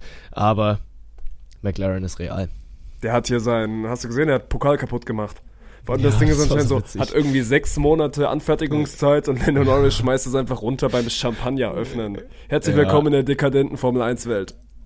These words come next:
Speaker 1: Ja, ja, also ich find's geil, wie er Champagner öffnet, so dass er seine Champagnerflasche nimmt und einmal auf den Boden jallert, damit der Korken halt in die Luft,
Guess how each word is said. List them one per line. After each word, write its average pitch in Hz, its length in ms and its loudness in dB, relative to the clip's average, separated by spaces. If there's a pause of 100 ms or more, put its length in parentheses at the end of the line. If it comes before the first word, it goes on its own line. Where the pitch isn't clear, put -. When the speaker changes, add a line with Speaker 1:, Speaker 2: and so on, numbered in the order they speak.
(200)
Speaker 1:
Ja, 101 300 2
ja, 98 200 2
also 107 440 -2
ich 120 200 -4
find's 156 300 -2
geil, 127 320 2
wie 131 120 0
er 151 100 4
Champagner 147 480 2
öffnet, 151 380 0
so 120 280 4
dass 117 180 0
er 127 80 0
seine 117 220 -2
Champagnerflasche 127 680 2
nimmt 127 220 0
und 123 100 0
einmal 117 240 4
auf - 160 2
den 165 160 4
Boden 127 280 0
jallert, 135 420 2
damit 117 220 -2
der 117 80 0
Korken 123 320 0
halt 127 140 0
in 120 100 -4
die 123 80 -2
Luft, 127 240 -2